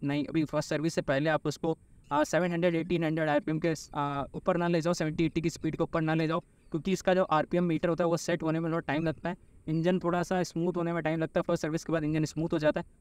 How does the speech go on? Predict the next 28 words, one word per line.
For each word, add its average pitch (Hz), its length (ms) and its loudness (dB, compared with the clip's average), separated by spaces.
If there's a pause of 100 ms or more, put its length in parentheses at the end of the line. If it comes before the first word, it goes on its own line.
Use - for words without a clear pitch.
(120)
तो 160 60 6
at 156 120 2
least 175 180 0
थोड़ा 160 120 0
सा 170 100 0
ब्रेक 151 280 -4
लो, 175 160 0 (300)
फर्स्ट 165 180 0
सर्विस 170 260 0
के 180 100 -2
बाद 143 240 4
ही 175 60 2
स्पीड 165 280 -2
को 160 80 0
बाइक 151 220 2
भगाओ, 151 420 4
ठीक 196 120 0
है, 170 80 2
तो 160 100 -2
उससे 175 180 -2
इंजन 165 260 2
अच्छा 160 300 0
परफॉर्म 156 480 -2
करेगा, 156 320 2
आपको 151 180 0
माइलेज 143 240 0
अच्छा 151 200 -2
मिलेगा 147 340 0